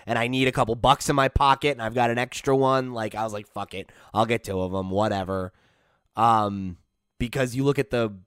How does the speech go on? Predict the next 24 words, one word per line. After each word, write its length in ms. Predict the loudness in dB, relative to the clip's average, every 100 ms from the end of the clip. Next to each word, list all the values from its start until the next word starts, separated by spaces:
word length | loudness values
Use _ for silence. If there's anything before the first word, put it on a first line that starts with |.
| -8
the 80 | -4
one 140 | -2
they 100 | -2
did 160 | 0 0
on 240 | 0 -2
Wii, 380 | -2 -2 -4 -6
that 180 | -10 -8
sells 260 | -8 -8
for 120 | -12 -14
a 20 |
ton 200 | -12 -12
of 60 | -12
money. 300 | -14 -18 -20 -16
So, 380 | -10 -8 -10 -14 _ _ _ _ _ _ _ -10
um, 500 | -6 -6 -8 -12 -16 _ _ _ _ _ _ _ _ _
you 100 | -14
know, 200 | -14 -14
I 80 | -14
don't 100 | -12
know. 160 | -14 -18 _ _ _ _ _ _ _
It 140 | -4
sucks. 600 | 0 0 0 -4 -12 -16 -20 _ -2
It 180 | -2 2
sucks. 500 | 6 6 4 -6